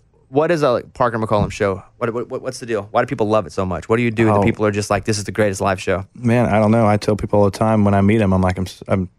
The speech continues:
Speaker 2: I wish I was cooler. I'm sorry, I'm so
Speaker 1: <laughs>
Speaker 2: underwhelming." Um, man, I don't know. Yeah, I think, um, I always say,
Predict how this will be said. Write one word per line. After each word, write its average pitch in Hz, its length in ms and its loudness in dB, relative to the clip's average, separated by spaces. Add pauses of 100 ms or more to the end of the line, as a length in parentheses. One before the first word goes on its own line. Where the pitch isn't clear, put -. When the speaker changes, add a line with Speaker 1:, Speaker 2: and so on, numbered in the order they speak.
(100)
Speaker 2:
I 95 60 -4
wish 113 220 2
I 107 40 2
was 95 120 0
cooler. 127 320 2
I'm 92 140 2
sorry, 107 300 0
I'm - 40 0
so - 140 0
Speaker 1:
<laughs> 104 100 4
Speaker 2:
underwhelming." 101 720 2
Um, 107 500 2 (520)
man, 156 120 2
I 156 80 4
don't 185 120 4
know. 160 180 4
Yeah, 107 180 4
I 120 60 4
think, - 420 -4 (360)
um, 95 640 0 (100)
I 139 140 2
always 160 220 2
say, 95 500 0